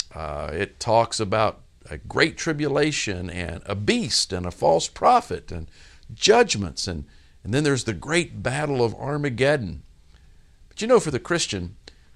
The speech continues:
there's nothing to be afraid of, because we are in Christ. And with all of its prophecies and doom and destruction, Revelation reveals that Jesus resoundingly wins,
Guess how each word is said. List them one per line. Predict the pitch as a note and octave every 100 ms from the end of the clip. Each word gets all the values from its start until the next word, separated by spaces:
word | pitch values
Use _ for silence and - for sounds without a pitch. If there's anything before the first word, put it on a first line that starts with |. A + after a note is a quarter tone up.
| -
there's | D#3 C3+
nothing | B2+ B2+ A#2
to |
be | G#2 G2+
afraid | - A2 G#2
of, | E2+ D2
because | A2 - B2 A#2 - - - _
we | - A2+ E3+ F3
are | C3 C3 B2+
in | - A#2 A2+ G#2+
Christ. | - A#2 A#2+ F2+ - - - - - - - - - _ -
And | C3+ B2 B2 -
with | B2+ A#2+
all | - C#3 F3+ G3+
of | F#3+
its | G3 -
prophecies | - D#3 D3 D3 C#3+ C#3 C3+ C3+ C3+
and | F#2 F#2
doom | A#2 C#3 C3+ C3+ B2
and | F2
destruction, | E2 - - B2 B2 B2+ A2+ A2+ - - - - - -
Revelation | F#2 D3+ F#3+ D#3 D#3 - C3 B2 B2 - - -
reveals | G#2 F#2 C#3+ E3 F#2+ F#2 G2 - - -
that | G#2+ F#2
Jesus | F#2 B2+ C#3+ C3 C#3 -
resoundingly | G2 F#2+ F#2 A#2+ C3+ D3+ D#3 D3+ D#3 D3+
wins, | A2+ A2+ A#2+ F#2 D2 - -